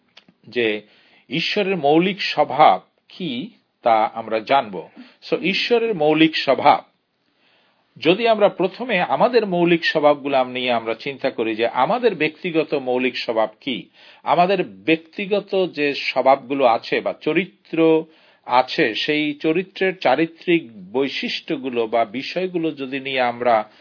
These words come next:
একটু চিন্তা করি, কারণ আমাদের চরিত্র,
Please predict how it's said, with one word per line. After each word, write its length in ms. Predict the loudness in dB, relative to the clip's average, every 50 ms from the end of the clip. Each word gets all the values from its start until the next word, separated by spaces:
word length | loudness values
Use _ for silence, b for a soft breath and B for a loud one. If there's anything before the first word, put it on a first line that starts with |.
| b b b b b b b
একটু 300 | -2 -2 -2 -6 -14 -12
চিন্তা 440 | -8 -6 -6 -6 -2 0 2 2
করি, 440 | 2 2 2 2 4 4 2 0 -2 -8 -18 _ _ _ b b b b b b
কারণ 220 | 2 4 4 4
আমাদের 460 | 4 2 2 2 2 2 2 0 -2 0
চরিত্র, 720 | 0 0 0 0 -2 -6 -8 -6 -2 0 0 0 0 -2